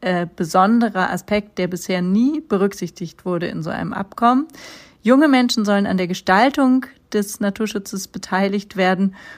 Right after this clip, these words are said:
Und dann gibt es noch eine ganze Reihe weiterer Ziele. So sollen zum Beispiel die Länder des globalen Südens mit Geld aus dem globalen Norden finanziert werden, damit sie dort ihre Natur besonders gut schützen können, denn dort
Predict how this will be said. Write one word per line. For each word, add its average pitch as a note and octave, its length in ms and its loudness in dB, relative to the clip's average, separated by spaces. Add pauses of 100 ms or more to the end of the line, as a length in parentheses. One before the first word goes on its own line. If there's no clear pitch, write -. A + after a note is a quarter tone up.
(140)
Und F#3+ 100 -4
dann F#3 100 2
gibt G3 180 -4
es F#3 120 -6
noch F3+ 100 -4
eine F#3 240 -2
ganze A3 480 0
Reihe F#3 300 2
weiterer F#3 580 0
Ziele. E3+ 400 -4
So E3+ 140 -4
sollen F3+ 280 0
zum F#3+ 140 -6
Beispiel F3 360 -8
die E3+ 380 -6 (300)
Länder G3 320 2
des F3 220 -4
globalen E3 560 -2
Südens G#3+ 640 0 (200)
mit F#3+ 380 -4
Geld F3+ 320 -2
aus E3+ 300 -4
dem E3+ 180 -6
globalen E3 380 -6
Norden G3+ 480 0 (400)
finanziert F#3+ 580 -2
werden, F#3+ 160 2
damit F3 240 -4
sie E3+ 160 -8
dort G#3 460 2 (520)
ihre B3+ 360 2
Natur G3+ 360 0
besonders F#3 400 -2
gut - 200 -12
schützen G#3 260 -4
können, F#3+ 240 -2
denn E3+ 160 -2
dort F3+ 420 2